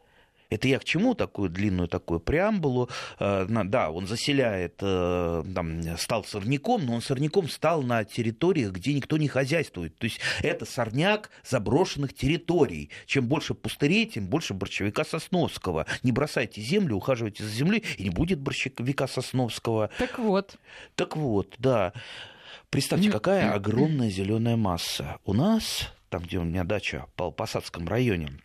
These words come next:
Speaker 1: я знаю несколько таких анклавов, <laughs> очагов, где там целые поля, заросшие борщевиком сосновского.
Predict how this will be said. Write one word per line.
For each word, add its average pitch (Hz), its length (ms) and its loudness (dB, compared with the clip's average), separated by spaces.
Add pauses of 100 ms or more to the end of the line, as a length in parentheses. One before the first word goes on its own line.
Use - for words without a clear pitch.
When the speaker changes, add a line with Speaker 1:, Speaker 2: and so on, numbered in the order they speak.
(580)
Speaker 1:
я 120 140 2
знаю 120 240 0
несколько 101 400 0
таких - 300 -4
анклавов, 120 680 0
<laughs> - 140 -2
очагов, 107 480 0
где 92 320 -2 (360)
там 80 160 -4
целые 95 360 2
поля, 185 540 0
заросшие 113 640 0 (120)
борщевиком 92 540 0
сосновского. 85 760 -2